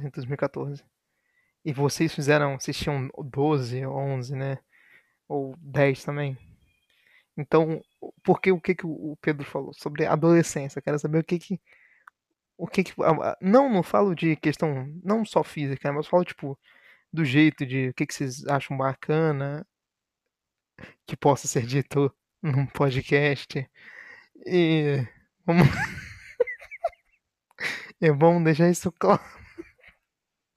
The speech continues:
É que, né, eles só, eles tão falando aqui, fazendo gestos, tá bom?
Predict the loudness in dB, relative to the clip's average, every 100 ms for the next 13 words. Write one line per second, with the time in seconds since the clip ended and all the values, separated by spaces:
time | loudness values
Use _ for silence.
0 | _ -12 -12 -12 -16 -20 -10 0 0 4
1 | 4 6 6 4 0 -4 -2 0 0 0
2 | -2 4 6 6 4 2 -2 -6 -8 -4
3 | -4 -4 -6 -2 -4 -4 -14 -10 -8 -6